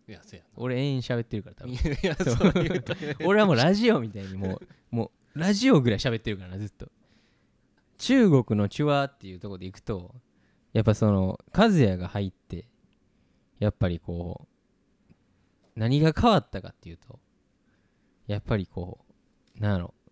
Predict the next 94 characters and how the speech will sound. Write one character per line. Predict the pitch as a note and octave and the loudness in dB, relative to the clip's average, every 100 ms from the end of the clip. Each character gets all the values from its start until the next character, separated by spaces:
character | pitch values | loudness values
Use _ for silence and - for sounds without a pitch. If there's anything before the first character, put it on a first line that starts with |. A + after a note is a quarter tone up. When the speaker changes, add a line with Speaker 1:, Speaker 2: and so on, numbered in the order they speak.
| _ _ - | _ _ -8
Speaker 2:
行 | C#3 | -2
っ | |
て | - | 2
く | F3 G3 | 4 4
れ | G2 | 2
み | F#2 | -4
た | E2+ | -14
い | |
な。 | E2+ G2 - _ _ _ _ _ _ _ _ _ | -14 -16 -18 _ _ _ _ _ _ _ _ _
行 | E3 | -6
っ | - | 2
て | A3 | 4
く | G#3+ | 4
れ | D#3+ | 2
み | G#2+ | 2
た | F2+ | -2
い | |
な | F2+ | -6
感 | G2+ | -10
じ | F#2+ | -10
が | - | -10
あ | |
る | F2 | -12
よ | - | -14
な。 | - - - - _ _ _ _ | -20 -20 -20 -20 _ _ _ _
和 | G#2+ | -10
也 | F#2 | -8
に | E2 | -12
は。 | E2 | -16
Speaker 1:
あ、 | - - | -20 -16
い | G2 | -14
い | |
と | G#2+ | -12
こ | F#2+ | -12
で | E2+ - | -14 -18
な。 | G#2+ - | -20 -10
Speaker 2:
う | G2+ | -6
ん、 | F2+ - | -6 -4
Speaker 1:
ま | A#2+ | 0
あ、 | |
Speaker 2:
い | D3 | 0
い | |
と | C3+ - | 2 0
こ | |
で。 | F#2 | 0
Speaker 1:
ギ | |
タ | - A3+ A3+ | -2 -2 -2
ー | |
で | G#3+ | -6
し | - | -10
か | - | -12
行 | G#2+ | -10
け | B2+ | -8
な | A#2+ | -8
い | A2+ A2 - | -8 -10 -14
と | A2 | -10
こ | A2 | -10
ろ | |
っ | - | -10
て | F2 | -14
あ | |
る | E2+ | -12
か | |
ら | |
な。 | - | 0
Speaker 2:
そ | A#3 | 4
う | |
や | D3+ | 4
ね | - | 2
ん。 | - _ | -10 _
そ | - E3+ | -6 -2
う。 | |
Speaker 1:
バ | G2+ | -2
ン | F#2 | -6
ド | F2+ | -12
の | F2 | -14
中 | F2 E2+ | -14 -14
で。 | - | -6
Speaker 2:
そ | G3 | 0
う | |
や | E3+ | 0
ね | F2 | 0
ん。 | - _ - - - | -10 _ -20 -18 -6
や | E3+ | -4
っ | |
ぱ | |
そ | F#3 E3+ | 0 2
の、 | D3+ - _ _ _ _ _ _ | 2 -2 _ _ _ _ _ _
ザ・ | C#3 A3 | -2 0
フ | |
ィ | E4 D#4+ | 0 0
ン | |
っ | D3 _ _ - | -2 _ _ 0
て | A2+ G2 - | 2 2 -2